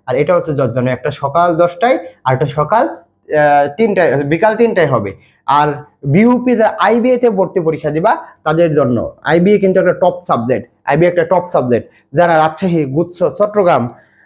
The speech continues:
আহ, কি বলা হয়, বিউপি, যেখানে ভর্তি পরীক্ষা দাও না কেন, তাদের জন্য কিন্তু আমাদের,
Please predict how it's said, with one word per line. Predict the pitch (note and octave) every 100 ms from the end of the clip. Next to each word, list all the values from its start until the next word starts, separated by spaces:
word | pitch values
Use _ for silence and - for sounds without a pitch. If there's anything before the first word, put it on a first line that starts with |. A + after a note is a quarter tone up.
| -
আহ, | D#3 D#3 D#3
কি | D#3 F3
বলা | E3+ F3+
হয়, | G3+ D#3
বিউপি, | C3+ F3 G#3+ G#3+ F3 C3+
যেখানে | E3+ G3+ G3+
ভর্তি | F3 F3 F3
পরীক্ষা | E3 E3 D#3+
দাও | D#3
না | D3
কেন, | C#3 F3 B3 - _ -
তাদের | F3+ G3+
জন্য | F#3 F#3 F3
কিন্তু | F3 D#3
আমাদের, | E3+ E3+ B3+ E4+